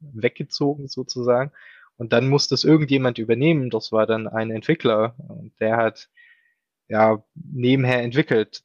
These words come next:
Das, äh, hat dann dazu geführt, dass, äh, ja, beide Seiten ein bisschen vernachlässigt wurden.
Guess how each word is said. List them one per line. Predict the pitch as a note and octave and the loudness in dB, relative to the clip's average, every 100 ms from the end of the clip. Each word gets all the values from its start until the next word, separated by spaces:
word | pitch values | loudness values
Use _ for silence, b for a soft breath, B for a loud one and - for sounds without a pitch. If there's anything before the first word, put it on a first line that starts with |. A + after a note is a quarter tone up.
| - | -16
Das, | A2 - - | -14 -14 -12
äh, | A2+ A#2 - A2+ | -8 -8 -8 -8
hat | A#2 - | -8 -6
dann | A#2 A2+ | -6 -6
dazu | A2 - A#2+ | -8 -8 -10
geführt, | A#2+ - D3 C#3 - | -10 0 0 0 0
dass, | A#2+ - - A#2 | -2 -2 -8 -4
äh, | A#2 A2+ A2+ A2+ b b b b b _ _ | 0 2 2 -2 b b b b b _ _
ja, | A2+ G#2+ G#2+ A2+ _ _ | -4 -2 -2 -6 _ _
beide | A2 A#2+ C#3+ C3+ | 2 2 2 2
Seiten | B2 B2 D#3+ D#3 | 2 2 0 -4
ein | C#3 B2+ | -6 -4
bisschen | C3 - C3 B2 | -6 -6 -6 -4
vernachlässigt | A#2+ A#2 C3+ - D#3 - D#3+ _ | -4 0 -2 0 0 0 -6 _
wurden. | C#3+ D#3 E3 E3+ | 0 0 0 -6